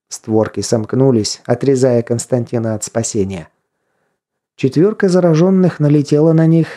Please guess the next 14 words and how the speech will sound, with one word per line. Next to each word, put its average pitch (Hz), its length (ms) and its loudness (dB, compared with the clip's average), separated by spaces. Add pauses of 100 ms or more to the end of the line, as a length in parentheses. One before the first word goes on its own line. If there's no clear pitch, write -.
(160)
те 113 200 0
вздрогнули, 127 760 0 (100)
но 104 200 -10
не 139 120 0
поддались. 151 760 0 (440)
Видимо, 131 500 0
на 139 140 2
них 139 240 0
налегли 131 480 2
все, 143 320 0
кто 135 200 -2
вырвался 127 540 0
из 117 140 -2
поселка. 107 640 -6